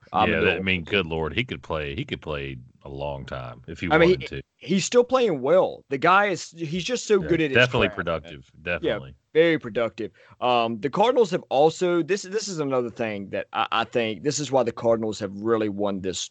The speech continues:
Speaker 1: trade. The Cardinals have also just shipped off just two draft picks and what seems to be an overpaid running back, um, to quite, to pretty much get quite possibly the best receiver in the N F L.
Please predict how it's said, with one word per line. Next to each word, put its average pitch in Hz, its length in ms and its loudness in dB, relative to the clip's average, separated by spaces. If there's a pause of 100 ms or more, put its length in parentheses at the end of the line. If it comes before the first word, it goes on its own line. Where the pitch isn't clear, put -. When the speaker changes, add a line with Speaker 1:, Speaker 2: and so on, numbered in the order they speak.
(120)
Speaker 1:
trade. 104 420 2 (240)
The 123 100 4
Cardinals 180 440 4
have 135 180 0
also 123 400 0
just 113 340 0
shipped 113 300 -2
off 104 300 0 (580)
just 175 420 4
two 214 300 -2
draft 156 420 0
picks - 520 -12 (220)
and 127 120 -6
what 139 200 0
seems 165 360 -4
to 156 80 -10
be 156 120 0
an 131 80 -2
overpaid 120 580 -2
running 110 280 -4
back, 95 400 -6 (440)
um, 90 340 -4 (340)
to 135 100 -2
quite, 196 540 4
to 165 120 -4
pretty 214 300 -2
much 160 240 -2
get 151 280 2 (280)
quite 160 320 2
possibly 139 420 -4
the 123 80 -4
best 110 260 -4
receiver 104 360 -10
in 85 80 -12
the 82 80 -10
N 73 100 -12
F - 100 -16
L. - 220 -14